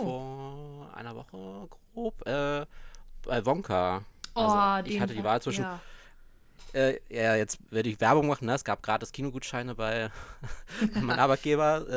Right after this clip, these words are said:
Speaker 1: äh,
Speaker 2: <laughs>
Speaker 1: in der App, nicht nur für, für jeden, äh, für jeden, der Kunde ist, und für zwei Personen. Und dann haben wir überlegt, okay, gehen wir in Wish.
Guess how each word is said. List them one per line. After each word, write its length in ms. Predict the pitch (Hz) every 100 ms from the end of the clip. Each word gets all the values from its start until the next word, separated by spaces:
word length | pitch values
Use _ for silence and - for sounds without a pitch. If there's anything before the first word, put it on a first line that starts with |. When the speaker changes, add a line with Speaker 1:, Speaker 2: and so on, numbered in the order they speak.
| 131 220
Speaker 1:
äh, 40 |
Speaker 2:
<laughs> 360 | - 262 - -
Speaker 1:
in 120 | 151
der 180 | 139 143
App, 240 | 208 -
nicht 340 | 120 131 -
nur 120 | 131 123
für, 380 | 131 113 107 - - -
für 140 | - 110
jeden, 440 | 95 120 190 196
äh, 160 | - 131
für 120 | -
jeden, 140 | 110 113
der 100 | -
Kunde 200 | 117 185
ist, 140 | - - - - -
und 420 | - 123 123 123
für 120 | -
zwei 160 | - 104
Personen. 360 | - 104 151 156
Und 80 |
dann 260 | 107 104 107
haben 120 | 110
wir 80 | 104
überlegt, 260 | 104 104 107
okay, 220 | - 104
gehen 240 | - 107
wir 80 | 104
in 200 | 98 90
Wish. 400 | 113 220 - -